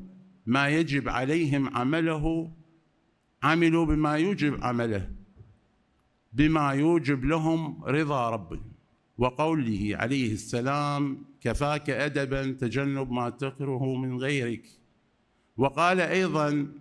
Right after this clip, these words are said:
سلام الله عليه: "بئس العبد أي-،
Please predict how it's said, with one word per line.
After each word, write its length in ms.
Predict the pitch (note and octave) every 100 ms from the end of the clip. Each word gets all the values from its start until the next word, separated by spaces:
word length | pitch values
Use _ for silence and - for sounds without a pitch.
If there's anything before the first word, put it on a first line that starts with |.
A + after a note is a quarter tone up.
| - -
سلام 500 | - C#3+ C3+ C3+ D3+
الله 440 | D#3+ C3 A2 A2+
عليه: 600 | G2 B2+ D3 D3+ C#3+ - - _ _ _ _
"بئس 420 | A2+ E3 - -
العبد 480 | D3+ C#3 D3+ D#3 C3+
أي-، 580 | D3 C3 C#3 C3+ B2+ -